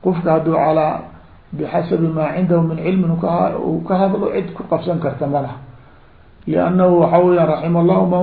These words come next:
وقف عند ما علم، لكن في الحقيقة علم أن مسعرا أيضا رواه عن سليمان التيمي. Marka wuxuu soo gelayaa,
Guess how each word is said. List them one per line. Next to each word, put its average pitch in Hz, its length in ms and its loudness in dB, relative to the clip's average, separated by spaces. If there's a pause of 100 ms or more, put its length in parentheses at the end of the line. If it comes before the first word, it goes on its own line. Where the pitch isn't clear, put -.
وقف 180 260 -4
عند 180 300 -2 (600)
ما 170 180 2
علم، 175 460 2 (1000)
لكن 165 540 2 (880)
في 175 80 0
الحقيقة 175 560 2
علم 196 340 2
أن 180 320 0
مسعرا 185 560 2
أيضا 175 260 2
رواه 175 560 4 (760)
عن 165 80 0
سليمان 156 520 2
التيمي. 143 500 -2
Marka 165 260 0
wuxuu 160 380 2
soo 170 140 4
gelayaa, 202 580 2